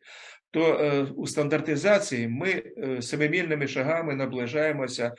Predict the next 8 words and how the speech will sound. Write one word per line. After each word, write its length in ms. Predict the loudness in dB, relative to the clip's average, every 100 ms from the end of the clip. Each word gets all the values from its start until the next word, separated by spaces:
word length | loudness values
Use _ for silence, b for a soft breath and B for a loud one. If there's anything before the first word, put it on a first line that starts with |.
| B _
до 80 | -2
європейської 640 | 0 0 0 -2 -2 -2
нормативної 720 | -2 -2 -4 -2 -2 -2 -2
бази. 380 | -2 -4 -6 -12 -20 _ B B B -4
Ми 140 | -2
зближуємося, 680 | 0 0 0 2 0 0 0
зближуємося, 680 | 0 2 2 2 0 0 -2
зближуємося. 760 | 0 0 2 -2 -4 -6 -10